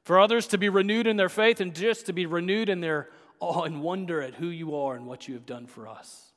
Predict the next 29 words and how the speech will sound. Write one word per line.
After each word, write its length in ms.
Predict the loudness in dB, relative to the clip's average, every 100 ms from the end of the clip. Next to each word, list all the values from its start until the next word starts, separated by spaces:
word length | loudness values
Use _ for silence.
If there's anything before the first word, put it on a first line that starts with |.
| _ _ _ _ _
Father, 220 | -8 -6
in 100 | -4
all 200 | -2 0
things 440 | -2 -4 -6 -8 -12
and 100 | -12
in 100 | -10
every 220 | -10 -10
way, 400 | -12 -12 -16 -20 _ _ _ _ _ -20
lead 360 | -14 -12 -12
us 560 | -12 -12 -14 -16 -16 -20 _ -20
to 100 | -16
yourself, 800 | -14 -14 -12 -14 -16 -20 -20 _ _ _ _
that 120 | -14
we 100 | -14
may 160 | -14 -14
worship 560 | -12 -12 -12 -16 _ _ _ -20
in 100 | -18
spirit 500 | -16 -16 -18 -18 -20 _ _ _ -20
and 120 | -18
in 120 | -18
truth. 500 | -18 -18 -18 -20 _ _ _ _ _ _
In 140 | -20 -16
Jesus' 600 | -10 -8 -8 -10 -12 -14
mighty 320 | -12 -12 -12
name 280 | -14 -14 -14
we 80 |
pray 180 | -16 -16
together. 460 | -16 -18 -20 -20 -20 _ _ _ _ _ _ -20
Amen. 360 | -18 -18 -20